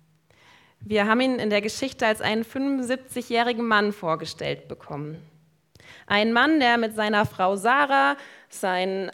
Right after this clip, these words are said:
Angestellten, seinen Tieren sich ein Leben in Haran aufgebaut hat. Haran liegt heute in der Türkei nah an der syrischen Grenze.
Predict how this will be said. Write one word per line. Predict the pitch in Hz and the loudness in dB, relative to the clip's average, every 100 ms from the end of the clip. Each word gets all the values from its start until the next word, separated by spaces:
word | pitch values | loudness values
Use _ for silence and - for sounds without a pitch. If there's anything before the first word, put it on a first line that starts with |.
| - | 0
Angestellten, | 277 277 262 - 233 247 247 254 254 | 2 2 -2 0 2 2 2 0 -4
seinen | 214 190 208 | 0 0 -2
Tieren | 214 - 254 254 247 247 - - - | -4 -8 -2 0 0 -2 -6 -20 -20
sich | - 226 226 - | -6 -4 -4 -2
ein | 220 | 0
Leben | 220 254 262 254 | 0 0 0 -2
in | 220 220 | -4 0
Haran | 233 247 175 170 | 2 2 2 0
aufgebaut | 107 - - 151 139 151 - | -4 -6 -8 -10 -10 -8 -10
hat. | 151 - - - _ _ - - | -10 -12 -20 -20 _ _ -20 -6
Haran | 226 233 247 247 | 2 4 4 2
liegt | 226 226 - - | -2 -8 -10 -6
heute | 214 220 254 - | 2 2 2 0
in | 233 208 | -2 2
der | 208 | 0
Türkei | - 220 - 233 240 | 0 -6 -2 0 2
nah | 247 226 | 2 0
an | 202 214 | -2 -2
der | 208 | -2
syrischen | 214 220 220 - 202 | -4 -8 -8 -8 -10
Grenze. | - 165 160 - 143 151 | -8 -10 -8 -8 -6 -8